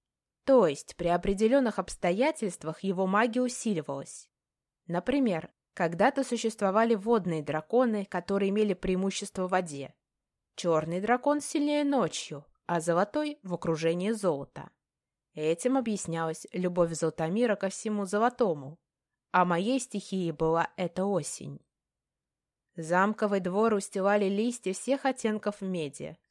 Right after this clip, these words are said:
от желтоватого, почти золотого, до густого тёмно-коричневого. Слуги сметали их в кучи и сжигали. Глядя на пляшущее под окнами пламя, я чувствовала, как растёт моя сила.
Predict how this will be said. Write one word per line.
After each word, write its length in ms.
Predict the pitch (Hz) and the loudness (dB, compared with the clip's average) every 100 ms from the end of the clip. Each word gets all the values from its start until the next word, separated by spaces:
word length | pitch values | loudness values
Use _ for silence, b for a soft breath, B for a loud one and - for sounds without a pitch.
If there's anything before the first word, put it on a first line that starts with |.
| _ _ | _ _
от 180 | 170 160 | -4 0
желтоватого, 800 | 170 170 165 156 208 220 160 143 | 0 2 0 4 2 2 -4 -6
почти 480 | - 160 - - 160 | -4 -4 -6 -6 -4
золотого, 720 | 151 156 180 185 156 135 143 _ _ - | -2 0 0 0 -2 -4 -10 _ _ -6
до 160 | 165 | -4
густого 580 | 156 151 - - 214 185 | -2 -6 -6 -2 0 0
тёмно-коричневого. 1300 | - 175 185 196 233 240 175 - 160 147 139 135 - _ _ _ _ _ _ | -2 -4 -2 -2 0 0 0 -4 -8 -8 -8 -10 -14 _ _ _ _ _ _
Слуги 540 | - - 175 170 160 | -12 -6 -2 -2 -4
сметали 540 | - 175 165 180 175 165 | -4 -6 -2 0 2 0
их 120 | - | -6
в 60 | |
кучи 360 | - 214 214 208 | -4 -4 -2 -2
и 80 | 185 | -2
сжигали. 680 | 185 202 175 151 135 139 _ _ _ _ _ _ | -2 -2 0 -2 -4 -12 _ _ _ _ _ _
Глядя 460 | 165 170 190 202 196 | -2 2 4 4 2
на 120 | 190 | 0
пляшущее 680 | 208 208 226 - 202 - 190 | 2 4 4 2 -4 -4 0
под 200 | 190 190 | 0 0
окнами 380 | 220 196 180 170 | -2 -2 -2 -2
пламя, 500 | 180 190 233 202 175 | 2 4 4 2 0
я 120 | 170 | -2
чувствовала, 640 | - 240 233 - 170 160 | -2 -6 -4 -2 -2 -2
как 260 | - 170 - | -4 -8 -4
растёт 540 | 180 - - 240 233 | -6 -6 -2 -2 0
моя 260 | 208 208 214 | -2 -2 -2
сила. 640 | - - 196 165 147 147 | -6 -8 -6 -6 -8 -10